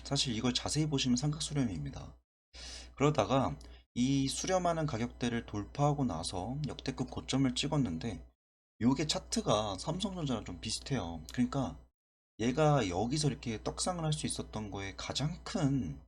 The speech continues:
원인은 이천이십 년 말에 코스피 대형주들이 오르면서였습니다. 사실 그때 뭐 대단한 이슈가 있었냐? 그것도 아니었거든요.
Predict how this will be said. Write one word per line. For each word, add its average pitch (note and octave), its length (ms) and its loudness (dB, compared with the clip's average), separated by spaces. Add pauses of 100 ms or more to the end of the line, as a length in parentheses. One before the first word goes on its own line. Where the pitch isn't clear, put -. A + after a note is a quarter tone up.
(760)
원인은 F#2+ 500 -4 (480)
이천이십 C3+ 560 4
년 C#3 220 6
말에 F#2+ 500 0 (540)
코스피 - 460 0
대형주들이 - 600 2
오르면서였습니다. E2+ 1120 -6 (440)
사실 A#3+ 340 -4
그때 - 320 -4
뭐 A#2+ 240 -4
대단한 D#3 420 0
이슈가 A2+ 320 0
있었냐? - 540 -6
그것도 C#3 280 -2
아니었거든요. - 640 -6